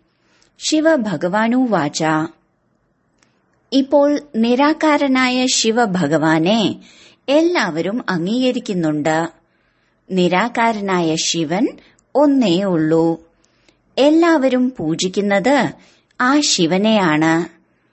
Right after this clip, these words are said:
ബാക്കിയുള്ള ദേഹധാരികൾക്കെല്ലാം അവരവരുടേതായ സാകാര രൂപമുണ്ട്. ആദ്യമാദ്യം നിരാകാരി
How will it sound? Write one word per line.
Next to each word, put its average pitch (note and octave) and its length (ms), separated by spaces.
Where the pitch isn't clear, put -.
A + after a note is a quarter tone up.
ബാക്കിയുള്ള G#3 720
ദേഹധാരികൾക്കെല്ലാം F#3 1500
അവരവരുടേതായ A#3+ 1300
സാകാര B3 680
രൂപമുണ്ട്. E3 1000
ആദ്യമാദ്യം E3+ 880
നിരാകാരി C#4+ 920